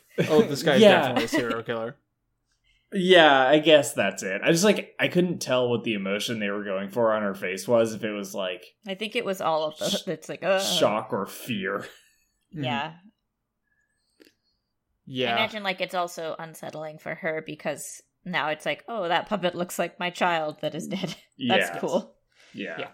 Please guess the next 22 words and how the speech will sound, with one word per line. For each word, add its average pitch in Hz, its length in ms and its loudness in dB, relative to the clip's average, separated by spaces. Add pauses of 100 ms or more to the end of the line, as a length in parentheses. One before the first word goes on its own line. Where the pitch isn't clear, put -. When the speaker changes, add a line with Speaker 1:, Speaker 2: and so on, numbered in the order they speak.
Speaker 3:
Yeah. - 160 -6
Speaker 1:
That's 139 220 -6
not 117 280 -8
creepy 113 320 -12
at 110 60 -8
all. 113 280 -6 (500)
Speaker 3:
Yeah. - 240 -10 (500)
Speaker 1:
Um, 123 240 -6
Speaker 2:
Yeah. - 100 -14
Speaker 1:
so 175 120 6
that's 175 100 4
the 190 60 2
end 165 100 2
of 160 40 -4
the, 156 140 0
the 127 140 -12
flashback. 127 560 -4
It 120 60 -8
was 120 140 -8
too 131 140 -8
long. 117 420 -4
Uh, 107 240 -12